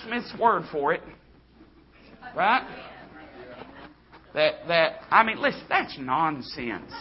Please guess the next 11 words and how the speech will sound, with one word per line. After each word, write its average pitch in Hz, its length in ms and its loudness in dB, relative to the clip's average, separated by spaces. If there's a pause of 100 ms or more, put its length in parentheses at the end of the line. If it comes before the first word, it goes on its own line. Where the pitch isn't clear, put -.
(320)
I, 320 340 10
I'm 359 120 6
gonna 240 260 0
tell 233 160 4
you 185 140 -2
something. 147 360 -4 (380)
The 190 100 -2
man 285 260 4
told 214 260 2
people 160 380 0
that, 147 160 6